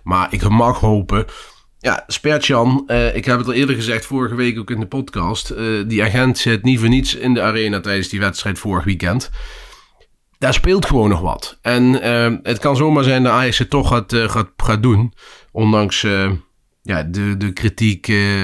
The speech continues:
van, van pers en, en, en sommigen in de achterban.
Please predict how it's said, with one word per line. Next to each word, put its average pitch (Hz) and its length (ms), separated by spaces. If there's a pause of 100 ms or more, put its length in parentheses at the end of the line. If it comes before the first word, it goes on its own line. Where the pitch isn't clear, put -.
(160)
van, 101 360
van 101 240
pers 107 420
en, 101 260
en, 95 340
en 98 160
sommigen 104 340
in 95 60
de 92 60
achterban. 98 600